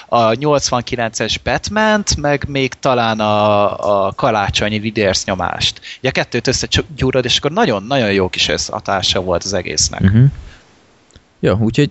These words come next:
Speaker 2: té-, igazából tényleg ajánlható, nem egy olyan kihagyhatatlan mainstream film szerintem, de, ö, mindenképpen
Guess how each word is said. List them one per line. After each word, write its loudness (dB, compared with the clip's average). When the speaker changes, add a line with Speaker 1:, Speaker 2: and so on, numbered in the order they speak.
Speaker 2:
té-, -2
igazából 0
tényleg 2
ajánlható, 4
nem 4
egy 2
olyan 6
kihagyhatatlan 2
mainstream 4
film 4
szerintem, 4
de, 6
ö, 4
mindenképpen 4